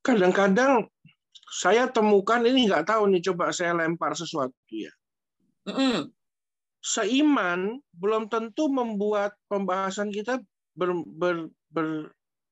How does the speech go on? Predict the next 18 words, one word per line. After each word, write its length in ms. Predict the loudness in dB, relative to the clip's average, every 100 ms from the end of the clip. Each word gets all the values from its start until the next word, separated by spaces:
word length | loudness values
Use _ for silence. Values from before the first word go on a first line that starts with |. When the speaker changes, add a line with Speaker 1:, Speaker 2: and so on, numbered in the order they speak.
| _ _ _ _ -4
Speaker 1:
berfaedah 720 | 0 2 4 4 4 2 -2
sih. 240 | -6 -18 _ _ _ _ _ _ _ _ _ _ _ _
Harusnya 1040 | -4 0 2 0 0 2 4 2 2 0 -6 _ _ _ _ _ _ _ _ -20 -20 -14 -6
kita 320 | -4 -2 -2
tidak 320 | -2 -2 -2
hanya 240 | -2 -2
seiman, 640 | -4 -4 -4 -2 -2 0 0
tapi 320 | -2 -4 -4
juga 320 | -4 -2 -4
se-, 160 | -6 -10 -12 -14 -8
sefrekuensi 880 | -2 0 0 -2 0 0 0 0 2
dengan 240 | 2 0 0
Tuhan, 400 | -2 -2 -6 -8
gitu. 320 | _ _ _ _ _ _ -20 -20 _ _
Jadi, 480 | -4 0 4 4 2 _ _ _ _ _
dalam 800 | -2 2 4 4 4 2 -2 -6 -14 -8
pembahasan 720 | -2 0 2 0 0 0 0 -2
kita 640 | -8 -4 -4 -2 -6 -12